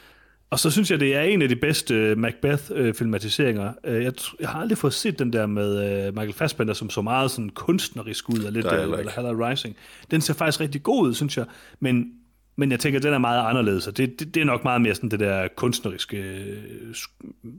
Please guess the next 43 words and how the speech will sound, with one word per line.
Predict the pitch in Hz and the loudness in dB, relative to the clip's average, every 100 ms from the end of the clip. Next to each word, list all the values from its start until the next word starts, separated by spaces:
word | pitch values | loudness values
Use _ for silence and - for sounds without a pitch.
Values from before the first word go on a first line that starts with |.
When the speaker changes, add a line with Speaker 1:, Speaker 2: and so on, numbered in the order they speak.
| 117 - | -14 -2
Speaker 1:
bud | 120 | -2
på | 110 | 0
Shakespeare. | - 110 - | -4 -4 -2
Det | 104 | 0
er, | 208 | 2
det | |
er | 190 | 4
sådan | 185 | 4
en | 143 | 4
rimelig | 175 135 | 2 2
klassisk | 160 165 117 - | 0 0 0 -4
Shakespeare-filmatisering. | - 147 147 127 107 110 101 - 110 202 127 104 - - - | 0 0 0 0 0 0 -6 -6 -2 0 0 -4 -10 -20 -12
Det | |
er | - | -6
bare | 123 | -2
en, | 139 143 _ _ _ _ _ | -4 -6 _ _ _ _ _
altså, | 123 104 - _ | -12 -12 -18 _
for | - | -4
mig | 123 143 | -2 0
at | |
se, | 107 98 | -2 -2
helt | 170 143 | -2 -2
klart | 101 92 | -2 -4
den | 107 | -4
mest | 107 92 | -4 -2
vellykkede | 107 101 95 90 82 - | -2 0 -2 -8 -12 -10
af | 101 | -12
dem, | 85 - | -12 -10
jeg | 87 | -10
har | 87 | -8
set. | 107 85 - - | -8 -10 -16 -8
Speaker 2:
Altså, | 104 - | -6 -2
det | |
bedste | 117 139 - | 0 0 2
ved | 98 | 2
den | 101 | 2
her, | 101 | 2
Speaker 1:
Mm. | |
Speaker 2:
synes | 87 95 | 0 -2
jeg, | 92 87 | 0 0
er, | |
at | 87 - - | 0 -6 -4
den | 90 82 | -4 -4